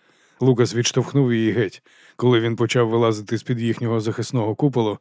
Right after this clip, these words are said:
допомагаючи собі ногами, під ковдру проникло яскраве світло. Джульєта закричала йому, щоб зупинився.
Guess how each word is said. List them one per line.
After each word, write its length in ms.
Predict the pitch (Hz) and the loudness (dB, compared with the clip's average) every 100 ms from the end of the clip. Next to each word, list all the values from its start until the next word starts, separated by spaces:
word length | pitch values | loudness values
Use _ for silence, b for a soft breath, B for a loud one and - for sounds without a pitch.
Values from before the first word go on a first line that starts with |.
| b | b
допомагаючи 600 | 123 120 123 117 117 - | -2 0 2 2 0 -2
собі 220 | 101 120 113 | -6 -6 -4
ногами, 400 | 107 107 101 101 b b _ | -4 -4 -6 -12 b b _
під 160 | 127 | -4
ковдру 400 | - 151 135 127 | 2 2 4 0
проникло 520 | 117 120 123 123 120 117 | 2 0 0 0 0 0
яскраве 480 | 117 - 123 117 | 0 -2 -2 -2
світло. 440 | 110 123 98 95 - _ b b b b b b b | -4 -8 -10 -12 -20 _ b b b b b b b
Джульєта 360 | 123 139 123 117 | 2 4 6 4
закричала 540 | 117 113 117 147 139 | 0 0 0 2 2
йому, 200 | 113 107 | 2 -2
щоб 240 | 98 120 107 | -4 -4 -4
зупинився. 640 | 113 117 110 95 - - | -4 -4 -4 -6 -12 -18